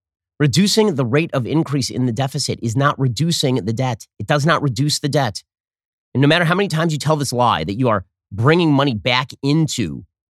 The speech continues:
the government to pay off debt, it is not true. The number is only moving one way. And you know what? People can see through this crap. They really can.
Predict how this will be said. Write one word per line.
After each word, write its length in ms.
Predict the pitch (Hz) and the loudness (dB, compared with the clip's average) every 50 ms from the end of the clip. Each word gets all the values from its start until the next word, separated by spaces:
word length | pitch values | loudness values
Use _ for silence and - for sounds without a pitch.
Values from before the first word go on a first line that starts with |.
| - | -4
the 60 | - 143 | -2 2
government 500 | 147 147 139 151 127 107 90 85 78 - _ | 2 2 2 2 0 0 -4 -6 -8 -12 _
to 140 | - 156 123 | -6 -6 -4
pay 200 | - - 175 175 | 0 0 0 0
off 280 | - 131 127 127 - - | 2 0 0 0 0 -2
debt, 200 | 156 110 90 - | -2 -2 -2 -4
it 80 | - 143 | -2 -2
is 160 | 147 120 113 | -2 0 2
not 240 | 147 156 165 165 - - - | 4 4 4 2 0 -6 -14
true. 400 | - - 180 160 110 78 - - - | -6 -4 -2 -2 -2 -4 -6 -6 -2
The 60 | 131 | 2
number 240 | 143 151 170 165 170 | 2 2 2 2 0
is 140 | 139 139 156 | -2 -2 -2
only 160 | 156 160 147 | 0 2 2
moving 380 | 139 143 147 143 147 143 135 - - | 2 2 2 2 2 0 0 -2 -4
one 340 | 123 113 107 123 139 131 117 | -6 -4 0 0 0 0 0
way. 140 | 123 107 82 | 0 -2 -2
And 80 | - _ _ _ - | -4 _ _ _ -2
you 80 | 151 | 2
know 60 | 165 190 | 2 2
what? 80 | 151 | 2
People 160 | 196 160 147 | 0 -2 -2
can 160 | - - 90 - | -4 -4 -4 -4
see 100 | 87 - | -6 -8
through 160 | - 82 60 | -8 -10 -10
this 140 | - - - | -10 -12 -6
crap. 240 | - 90 90 - | -4 -4 -4 -2
They 80 | 143 143 | -2 -4
really 340 | 123 113 143 151 135 123 98 | -2 0 0 2 2 0 -2
can. 300 | - 104 82 67 - | -4 -6 -6 -6 -10